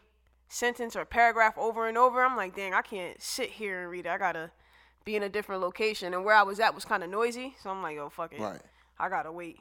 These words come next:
Speaker 1: You know what I mean? It's like, motherfuckers was interrupting my favorite show. You know what I mean?
Speaker 2: <laughs>
Speaker 1: But,
Speaker 2: Yeah.
Speaker 1: uh,
Speaker 2: Nah, it's a good read. I told you I went to the Apollo one time, and they, um,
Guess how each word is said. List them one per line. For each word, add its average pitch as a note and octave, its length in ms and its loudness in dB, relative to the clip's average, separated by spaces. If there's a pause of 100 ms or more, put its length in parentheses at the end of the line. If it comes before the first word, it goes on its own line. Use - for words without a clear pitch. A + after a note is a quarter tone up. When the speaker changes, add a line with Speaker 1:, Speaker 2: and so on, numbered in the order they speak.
Speaker 1:
You D#3+ 120 -14
know E3+ 80 -8
what E3+ 40 -6
I E3+ 60 -8
mean? F#3 360 -10
It's F3+ 120 -16
like, D#3 280 -8 (840)
motherfuckers F#3 320 -2
was F3 120 -14
interrupting F3 460 -8
my E3+ 120 -2
favorite E3+ 320 -10
show. F3+ 300 -4 (460)
You E3+ 120 -14
know E3+ 140 -8
what F3 100 -10
I F3+ 80 -8
mean? C#3+ 380 -2 (100)
Speaker 2:
<laughs> D#3 100 -14 (640)
Speaker 1:
But, F3 120 -6
Speaker 2:
Yeah. - 60 -4
Speaker 1:
uh, G#2 200 -4 (200)
Speaker 2:
Nah, A2 140 -8
it's C3 120 -10
a D3+ 40 -8
good C#3+ 220 -2
read. C3+ 260 -4
I B2 60 -2
told E3 260 0
you D3+ 80 0
I - 20 2
went C3 200 -2
to C3+ 80 -6
the A#2+ 80 0
Apollo C3 440 0
one A#2 160 -2
time, A2+ 320 -2
and G#2 220 -6
they, G#2+ 140 -2
um, G#2 280 -4